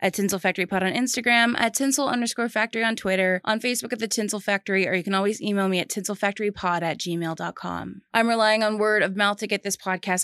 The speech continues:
out there. I'm an independent podcaster, so the only person working for me is me. So I need help to get the knowledge of me out there. If you could please rate, review, and subscribe so that other people can find this podcast,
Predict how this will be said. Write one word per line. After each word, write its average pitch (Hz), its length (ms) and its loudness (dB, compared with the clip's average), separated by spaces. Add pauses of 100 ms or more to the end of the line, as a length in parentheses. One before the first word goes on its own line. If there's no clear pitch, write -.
out 247 240 2
there. 247 380 4
I'm 202 280 4
an 190 120 2
independent 196 500 0
podcaster, 202 680 0
so 175 280 -2
the 175 180 0
only 202 300 -2
person 190 420 -2
working 190 320 -2
for 185 140 -4
me 180 260 -4
is 175 140 -8
me. 220 480 -4
So 180 300 2
I 190 100 4
need 190 160 0
help 180 400 -2 (140)
to 202 100 -4
get 185 420 2
the 196 80 0
knowledge 196 460 4
of 185 100 -2
me 180 180 2
out 160 240 0
there. 147 300 2
If 190 140 0
you 214 100 2
could 208 220 -2
please 214 320 0
rate, 233 340 2
review, 214 340 2
and 202 120 2
subscribe 202 520 2
so 196 120 -4
that - 120 -6
other 240 220 0
people 233 220 -2
can 226 160 -4
find 214 180 -2
this 202 80 -6
podcast, 190 680 0